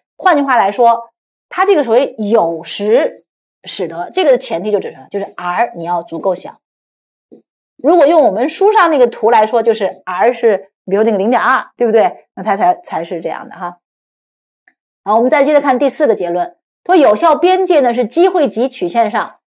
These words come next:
从最小方差组合点到最高期望报酬率的一段曲线，是不是？我们的有效级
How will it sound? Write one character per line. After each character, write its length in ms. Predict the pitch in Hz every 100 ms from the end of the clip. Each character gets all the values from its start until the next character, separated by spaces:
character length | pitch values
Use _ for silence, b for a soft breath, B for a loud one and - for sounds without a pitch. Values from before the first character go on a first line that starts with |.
| _ _
从 300 | - 220 285
最 240 | 294 381
小 240 | 262 190 160
方 200 | 247 254
差 200 | 254 254
组 160 | 180
合 160 | 165 202
点 200 | 202 -
到 220 | 196 185
最 240 | - 294 220
高 400 | 254 262 262 -
期 200 | - 269
望 160 | 262 208
报 80 | 196
酬 120 | 208
率 80 | 202
的 80 | 185
一 20 |
段 160 | 185
曲 220 | - - -
线， 260 | 185 - -
是 120 | 233
不 60 |
是？ 80 | 226
我 180 | 220 160
们 100 | 202
的 80 | 302
有 200 | 202 139
效 220 | 294 233
级 360 | - 185 202